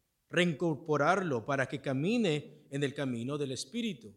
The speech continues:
Según el comentario de Mundo Hispano, dice la palabra restaurar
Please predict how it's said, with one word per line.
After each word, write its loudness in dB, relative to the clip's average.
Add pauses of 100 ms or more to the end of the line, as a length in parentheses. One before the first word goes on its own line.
(140)
Según -8
el -6
comentario -8
de -10
Mundo -8
Hispano, -4
dice -6
la -2
palabra 0
restaurar 0